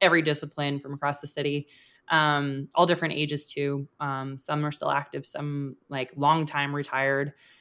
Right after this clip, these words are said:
And, uh, for us, that's, that's going and doing all these charity events that are fundraisers and, and being the, the local celebrity, if you call it, and,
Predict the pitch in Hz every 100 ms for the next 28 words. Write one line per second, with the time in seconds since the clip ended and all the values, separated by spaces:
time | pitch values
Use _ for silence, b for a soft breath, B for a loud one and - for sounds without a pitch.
0 | b 151 143 139 139 143 143 143 135 135
1 | 139 160 143 143 147 139 135 - 151 147
2 | - 151 143 143 143 143 139 139 139 147
3 | - 143 143 135 135 139 - 139 135 135
4 | 139 139 139 147 151 156 143 135 135 -
5 | - 135 135 131 147 143 139 135 135 _
6 | _ _ 160 147 151 151 151 - 143 135
7 | 143 143 147 147 147 151 - 139 139 147
8 | 156 - 147 139